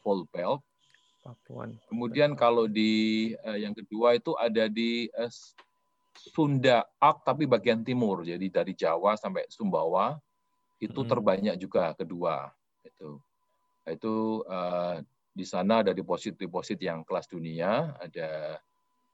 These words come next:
Speaker 1: eh, dari barat ya, ada Pongkor yang di Jawa Barat itu, em, ada tiga empat juta ons itu,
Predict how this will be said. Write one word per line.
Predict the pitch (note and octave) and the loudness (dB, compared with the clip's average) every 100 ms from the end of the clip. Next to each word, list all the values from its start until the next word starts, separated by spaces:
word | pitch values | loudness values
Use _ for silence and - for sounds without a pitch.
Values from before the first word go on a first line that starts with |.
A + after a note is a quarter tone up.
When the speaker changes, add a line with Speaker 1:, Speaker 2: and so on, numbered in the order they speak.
| _ - | _ -12
Speaker 1:
eh, | F#2 F2 F2 F2 E2+ E2+ E2+ - | -6 -2 -2 0 -2 -2 -4 -8
dari | E2 F2 | -8 -4
barat | D#2 D#2+ G2+ - | -4 2 0 2
ya, | F2+ A2+ D#3 _ _ _ _ _ _ _ | -2 -2 -4 _ _ _ _ _ _ _
ada | F2+ F2 F#2 G2 F#2+ G2 G2 G2 F#2+ G2 - _ _ _ _ _ _ _ _ _ _ _ _ - | -4 -2 2 4 4 2 2 2 0 -2 -8 _ _ _ _ _ _ _ _ _ _ _ _ 2
Pongkor | B2 A2 G#2+ - C#3+ B2+ - F#2 | 6 6 4 6 8 8 6 0
yang | F2 E2 D#2+ E2+ | -2 -4 -6 -8
di | |
Jawa | E2 F2+ E2 | -4 -2 0
Barat | E2 E2 F2 F2+ - | 0 2 2 2 0
itu, | E2+ F2 G#2 G2+ | -10 -10 -10 -8
em, | E2+ E2 D#2+ D2+ D#2 | -10 -10 -10 -12 -12
ada | E2 D#2+ | -10 -10
tiga | D#2 D#2 E2 D#2 D#2+ D2+ _ _ | -10 -6 -4 -4 -6 -10 _ _
empat | E2+ E2 | -10 -10
juta | - D#2 D2 - | -10 -12 -12 -8
ons | D#2+ D#2 C#2 - | -8 -8 -12 -18
itu, | _ E2 D#2+ | _ -20 -20